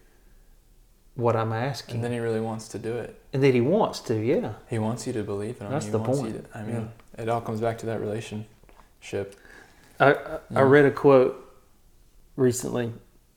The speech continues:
Speaker 1: by, and I don't know who this guy is. I'm quoting somebody I don't know. Archbishop Trench. He's a, he's, like, a Anglican, an Anglican bishop.
Speaker 2: Refined.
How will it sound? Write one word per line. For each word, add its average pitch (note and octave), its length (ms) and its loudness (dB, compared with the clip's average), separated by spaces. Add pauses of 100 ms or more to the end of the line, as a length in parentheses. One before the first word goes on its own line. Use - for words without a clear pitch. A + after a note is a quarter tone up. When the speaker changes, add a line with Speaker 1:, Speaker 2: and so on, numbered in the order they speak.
(240)
Speaker 1:
by, B2 320 6
and B2+ 140 4
I B2 120 6
don't B2 120 2
know A2 40 0
who A#2 80 2
this G#2 140 0
guy A2+ 260 4
is. A2+ 220 2
I'm A2+ 160 0
quoting A2+ 300 4
somebody A2 380 2
I G#2+ 60 4
don't A2 200 -2
know. A2 200 -2
Archbishop B2 800 2
Trench. A#2 440 -2
He's A#2 200 2
a, A2+ 180 0
he's, A2+ 200 0
like, A2 240 0
a A#2 340 -2
Anglican, A2+ 580 -2 (360)
an A#2 140 -2
Anglican A2+ 580 -2 (160)
bishop. A2+ 420 -4
Speaker 2:
Refined. C#3+ 440 -6